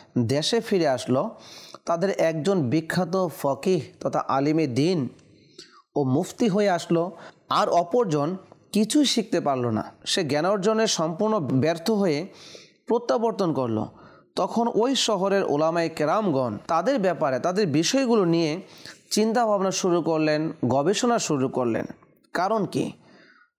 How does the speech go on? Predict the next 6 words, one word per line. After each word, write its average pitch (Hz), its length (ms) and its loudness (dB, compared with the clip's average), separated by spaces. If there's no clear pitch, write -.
তো 139 400 0
তারা 202 460 2
উভয় 214 500 2
জনের 160 560 0
জ্ঞান 160 240 0
অর্জনের 180 420 0